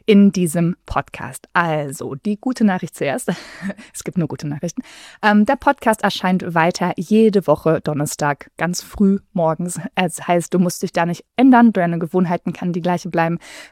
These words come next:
Wenn du bisher auch jeden Donnerstag direkt die neue Episode hörst, da bleibt es dabei. Ähm, wir haben den Tag nicht geändert, auch die Uhrzeit nicht und auch der wöchentliche Rhythm-, Rhythmus bleibt erhalten. Es geht um die Themen Familienstiftung aus steuerlicher Sicht, aus juristischer Sicht,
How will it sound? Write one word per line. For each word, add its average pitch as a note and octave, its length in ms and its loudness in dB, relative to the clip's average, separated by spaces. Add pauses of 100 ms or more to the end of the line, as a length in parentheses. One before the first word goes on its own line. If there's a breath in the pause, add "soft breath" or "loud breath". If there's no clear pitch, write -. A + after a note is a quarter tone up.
Wenn F3 160 2
du E3+ 80 0
bisher - 340 -4
auch E3+ 140 0
jeden E3+ 220 -2
Donnerstag E3 460 -4
direkt E3 360 -6
die E3 40 -2
neue D#3 160 -4
Episode D#3+ 480 -6
hörst, E3+ 280 -6
da D3+ 40 -4
bleibt D#3 300 -4
es F3+ 80 -6
dabei. D#3 360 -2 (360 loud breath)
Ähm, E3 220 0
wir D3+ 80 0
haben D#3+ 100 0
den D3+ 140 -2
Tag - 340 0
nicht G#3 280 2
geändert, F3 340 0
auch E3+ 140 -2
die - 120 -6
Uhrzeit - 420 -6
nicht F#3 300 2
und E3 160 -4
auch D#3 140 0
der E3 180 -4
wöchentliche D3 380 0
Rhythm-, E3 220 -2 (120)
Rhythmus - 460 0
bleibt - 460 -6
erhalten. D#3 600 0 (420 loud breath)
Es - 260 0
geht G3 200 2
um F#3 160 4
die E3 140 0
Themen E3+ 340 -2
Familienstiftung G3+ 960 4
aus F3+ 180 0
steuerlicher G#3+ 560 0
Sicht, F3+ 400 -4
aus E3+ 320 -4
juristischer E3+ 640 -4
Sicht, E3 280 -2